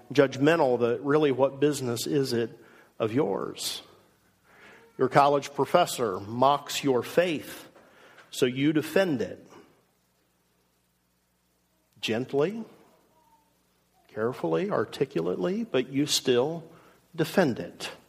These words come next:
And now suddenly you cannot seem to work hard enough to get a good grade in the class.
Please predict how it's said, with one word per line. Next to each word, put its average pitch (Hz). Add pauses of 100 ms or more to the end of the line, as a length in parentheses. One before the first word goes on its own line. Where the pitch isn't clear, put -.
(640)
And 120
now 131
suddenly 165
you 151
cannot 151
seem 165
to 160
work 190
hard 131
enough 90 (720)
to 135
get 120
a 120
good 113
grade 120
in 110
the 117
class. -